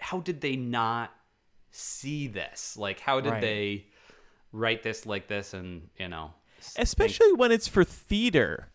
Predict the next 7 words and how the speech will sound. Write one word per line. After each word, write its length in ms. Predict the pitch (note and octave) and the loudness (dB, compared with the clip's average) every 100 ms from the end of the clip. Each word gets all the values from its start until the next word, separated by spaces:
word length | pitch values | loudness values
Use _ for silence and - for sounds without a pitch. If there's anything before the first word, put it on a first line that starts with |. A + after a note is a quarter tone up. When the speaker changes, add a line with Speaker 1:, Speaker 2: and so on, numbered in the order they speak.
| _ - | _ -4
Speaker 2:
where 680 | C3 F#3 F#3 F3+ F3 E3+ E3+ | 2 4 8 8 10 10 10
Speaker 1:
<laughs> 0 | |
Speaker 2:
attendees 1400 | A3 G3+ G#3+ F3+ F#3 D3 E3 - A#3+ C4 A#3 A#3 F3 | 8 8 6 8 8 8 4 4 4 4 4 4 4
usually 360 | G3+ G3 G3+ F#3 | 4 8 8 10
are 380 | D3+ F3 G#3 G3 | 10 10 8 6
more 360 | C#3+ B2+ A2 | 6 6 8
open 640 | B2 A#2+ B2 A2 F2+ F2 | 6 4 2 -2 -4 -10